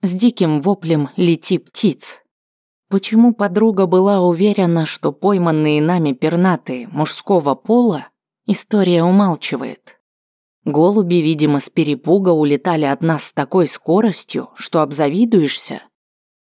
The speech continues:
И вот, когда все несчастные были научены,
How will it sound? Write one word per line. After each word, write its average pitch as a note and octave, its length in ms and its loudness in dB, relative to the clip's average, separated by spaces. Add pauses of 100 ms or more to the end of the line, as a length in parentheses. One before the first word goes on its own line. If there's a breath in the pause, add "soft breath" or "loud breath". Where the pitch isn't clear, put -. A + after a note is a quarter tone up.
(140)
И E3+ 120 2
вот, D#3 440 -4 (160)
когда E3+ 340 -2
все G3+ 200 -4
несчастные E3 720 0
были D#3+ 300 2
научены, C#3 800 0